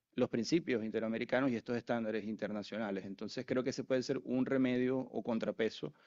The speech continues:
dentro de estas situaciones complejas que ya el comisionado, pues, eh, señaló de manera, pues, muy, eh, pertinente. En cuanto a la intervención del distinguido relator, la libertad académica en universidades públicas y privadas,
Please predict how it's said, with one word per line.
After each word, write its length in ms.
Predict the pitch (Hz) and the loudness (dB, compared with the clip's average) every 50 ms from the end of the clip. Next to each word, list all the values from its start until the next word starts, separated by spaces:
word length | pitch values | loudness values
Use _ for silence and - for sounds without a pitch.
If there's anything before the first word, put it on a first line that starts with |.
| _ _ _ | _ _ _
dentro 280 | - 123 123 120 127 131 | 2 2 4 6 6 6
de 80 | 127 | 6
estas 180 | 123 - 123 - | 6 4 0 -2
situaciones 400 | 139 117 123 110 - 120 120 120 | -2 -2 -2 -2 -2 -4 -4 -2
complejas 400 | - 127 113 117 113 113 110 107 | -2 -2 -2 0 -2 -2 -2 -4
que 160 | - - 104 | -4 -4 -4
ya 180 | 104 104 101 104 | -2 -2 -2 -2
el 100 | 107 104 | -4 -4
comisionado, 500 | - 107 107 - - 107 107 104 107 104 | -6 -8 -8 -8 -8 -8 -6 -4 -6 -6
pues, 220 | - - - - - - - _ _ _ _ _ | -6 -8 -12 -12 -14 -20 -20 _ _ _ _ _
eh, 220 | - - - - - | -14 -12 -10 -10 -10
señaló 360 | - - 110 107 104 104 107 | -8 -6 -4 -2 -2 0 0
de 60 | 107 107 | 0 0
manera, 400 | 107 104 107 104 95 95 98 90 | 0 0 0 0 0 0 -2 -2
pues, 220 | - 107 104 104 | -4 -6 -6 -6
muy, 440 | 101 104 101 98 95 95 - - - - - | -6 -6 -4 -4 -6 -6 -6 -8 -10 -10 -10
eh, 100 | 101 101 - | -10 -8 -6
pertinente. 580 | - 101 101 - 107 101 101 101 98 - - - _ _ _ _ _ _ _ _ _ | -6 -6 -6 -6 -6 -6 -6 -6 -8 -12 -14 -20 _ _ _ _ _ _ _ _ _
En 180 | - - 120 117 | -6 -4 -2 0
cuanto 540 | - 127 123 123 - 127 120 117 120 120 - | 2 2 2 4 4 4 4 4 4 2 0
a 160 | - 120 113 113 | -2 0 0 2
la 200 | 113 117 113 113 | 2 2 2 2
intervención 680 | 117 - 117 117 117 113 104 - 127 127 139 143 139 | 0 -2 -2 -4 -4 -4 -4 -2 0 0 2 2 2
del 120 | 139 139 | 2 2
distinguido 460 | 135 120 - 127 120 120 135 139 147 | 0 0 0 0 0 2 4 4 4
relator, 520 | 147 165 160 165 165 165 - 139 143 139 - - _ _ _ - | 4 4 4 2 2 2 2 2 2 0 -2 -8 _ _ _ -2
la 100 | - 123 | 2 4
libertad 320 | 123 127 123 120 113 147 143 | 6 6 6 6 6 4 4
académica 380 | 143 151 160 165 165 143 143 | 4 4 2 2 2 0 2
en 40 | 143 | 2
universidades 500 | 139 135 131 131 123 - 127 127 139 139 | 2 2 2 0 -2 0 2 2 2 2
públicas 440 | - - 156 151 151 147 147 143 139 | 2 2 2 4 4 2 2 0 0
y 80 | 139 135 | 0 -2
privadas, 540 | - 135 139 147 151 123 107 113 - - | 0 0 2 4 4 4 2 0 -2 -6